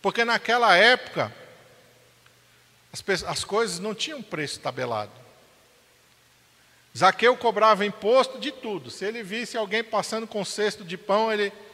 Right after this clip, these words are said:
"Pagou o imposto do pão? Não, então vou calcular aqui." Não tinha tabela. Via alguém passando com peixe, "Opa, pagou o imposto do peixe? Não, então <laughs> tem que me pagar o imposto do peixe."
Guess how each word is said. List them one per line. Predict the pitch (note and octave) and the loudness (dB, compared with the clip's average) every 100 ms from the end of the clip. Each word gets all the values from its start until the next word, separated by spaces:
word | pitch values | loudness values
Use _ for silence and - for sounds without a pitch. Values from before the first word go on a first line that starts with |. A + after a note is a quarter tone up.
| - - _ | -20 -20 _
"Pagou | - D3+ F#3 | -4 -2 -2
o | |
imposto | F#3 F#3+ F3+ F3+ | -2 -4 -4 -6
do | D#3 | -6
pão? | - F#3+ A3+ | 2 2 2
Não, | E3+ E3 C#3+ | 0 -2 -4
então | C3 D3+ E3 F3+ | -8 -6 -6 -8
vou | C#3+ | -14
calcular | C#3+ D3 D3 F#3+ E3 | -8 -8 -8 -8 -10
aqui." | C3 - A2 B2 _ _ _ _ _ _ _ _ _ _ _ _ _ _ _ _ _ _ _ _ _ _ _ _ _ _ _ _ _ _ | -10 -14 -20 -20 _ _ _ _ _ _ _ _ _ _ _ _ _ _ _ _ _ _ _ _ _ _ _ _ _ _ _ _ _ _
Não | C#4 | -18
tinha | - G4+ E4+ | -8 -6 -2
tabela. | F#3+ C#3+ C3+ G#2 G#2+ - - | -2 0 -2 -4 -10 -20 -8
Via | F3 C4+ | 2 2
alguém | A#3+ C4+ | 4 0
passando | C#4 B3+ - B3 C4 | 2 0 2 0 0
com | B3+ A#3+ | -2 -6
peixe, | - B3 C#4 - - - - - - | 4 6 6 2 -6 -14 -20 -14 2
"Opa, | G#3 A#3+ B3+ B3 G#3+ | 4 4 4 4 4
pagou | - G3+ G#3 | 4 4 4
o | B3 | 2
imposto | - A#3 F#3 | 4 2 2
do | F#3+ | 0
peixe? | A3+ A#3+ A3+ | 4 6 4
Não, | F#3+ E3+ | 0 -2
então | D#3 D#3+ | 0 -2
<laughs> | |
tem | - F#3+ | -2 -6
que | E3+ | -6
me | E3+ | -6
pagar | F3 D#3+ D#3+ E3 | 0 0 2 -2
o | |
imposto | E3 E3+ D#3 | -4 -8 -6
do | E3+ | -8
peixe." | - C#3 A#2+ - | -8 -8 -8 -14